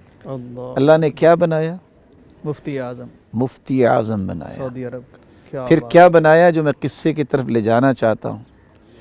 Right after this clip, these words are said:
Speaker 2: जब ताइफ में उनकी वफ़ात हुई है तो वफ़ात से कुछ दिन पहले एक शख्स को बुलाया और कहते हैं, "मैंने तुझे सात लाख रियाल कर्ज दिया था।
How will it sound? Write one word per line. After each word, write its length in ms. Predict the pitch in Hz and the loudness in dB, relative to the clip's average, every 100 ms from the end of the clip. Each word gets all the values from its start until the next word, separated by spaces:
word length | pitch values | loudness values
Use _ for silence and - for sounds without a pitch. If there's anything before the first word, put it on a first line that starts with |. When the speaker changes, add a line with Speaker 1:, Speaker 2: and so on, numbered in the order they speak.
| _ _ _ - | _ _ _ -6
Speaker 2:
जब 200 | 123 131 - | -2 -4 4
ताइफ 360 | 143 170 180 - | 8 8 6 0
में 120 | 165 | -4
उनकी 300 | 151 131 135 | -4 -4 -4
वफ़ात 460 | 120 - 120 117 110 | -4 -2 -2 -2 -8
हुई 180 | 110 | -8
है 340 | 101 87 107 - _ _ _ _ _ | -8 -8 -12 -18 _ _ _ _ _
तो 60 | - | -10
वफ़ात 340 | 110 135 147 | 2 6 6
से 200 | - 160 | 4 -6
कुछ 300 | 160 - 214 - | -4 -4 -4 -2
दिन 140 | 175 | -4
पहले 360 | 151 131 127 143 | 0 2 4 2
एक 80 | 123 | 0
शख्स 320 | - 139 - | -4 -6 -6
को 160 | - 107 | -4 -4
बुलाया 440 | 101 104 127 139 | 0 4 4 4
और 80 | 120 | 0
कहते 440 | - 107 - 127 | -2 -6 -4 -4
हैं, 280 | 123 147 170 _ _ _ _ _ _ _ _ - | -4 -6 -10 _ _ _ _ _ _ _ _ -12
"मैंने 480 | 107 127 147 170 160 | -4 0 0 0 -2
तुझे 360 | - 147 156 | -4 -2 0
सात 680 | 135 - 143 135 139 143 135 _ - | -2 -2 0 2 2 0 0 _ -14
लाख 920 | 90 92 113 123 131 139 131 _ - 95 | -8 -2 2 4 4 2 0 _ -14 -6
रियाल 520 | 98 110 113 123 117 - 123 | -2 2 2 2 -2 -6 -2
कर्ज 240 | 123 113 107 | -2 -2 -8
दिया 360 | 101 104 101 | -6 -4 -6
था। 580 | - - 117 117 95 | -6 -2 0 2 0